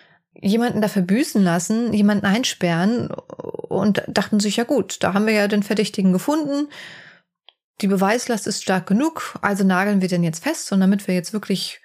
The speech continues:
das zu hundert Prozent sagen können, stecken wir da jetzt, keine Ahnung, die Polizeibeamten unter einen Hut und den Pathologen, der dann einfach irgendwelche Spuren vernichtet. So klingt das für mich, ist meine Vermutung.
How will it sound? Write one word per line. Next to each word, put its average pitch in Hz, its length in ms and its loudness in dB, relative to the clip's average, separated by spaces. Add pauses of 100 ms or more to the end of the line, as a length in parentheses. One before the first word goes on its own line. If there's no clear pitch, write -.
(760)
das 190 200 0
zu 202 140 0
hundert 220 200 2
Prozent 285 360 -2
sagen 254 300 0
können, 240 420 -2
stecken 214 400 -2
wir 202 80 2
da 190 160 0
jetzt, - 480 -6 (320)
keine 208 260 0
Ahnung, 170 280 2
die 175 100 0
Polizeibeamten 208 920 0
unter 196 240 2
einen 180 220 2
Hut 196 340 2
und 170 140 2
den 180 140 2
Pathologen, 208 580 2
der 196 80 0
dann 185 140 2
einfach 185 240 0
irgendwelche 190 360 2
Spuren 190 460 0
vernichtet. 180 600 0 (800)
So 214 200 0
klingt 254 320 -2
das 247 120 -4
für 220 100 2
mich, 233 340 0 (560)
ist - 400 -4
meine 202 180 4
Vermutung. 190 540 2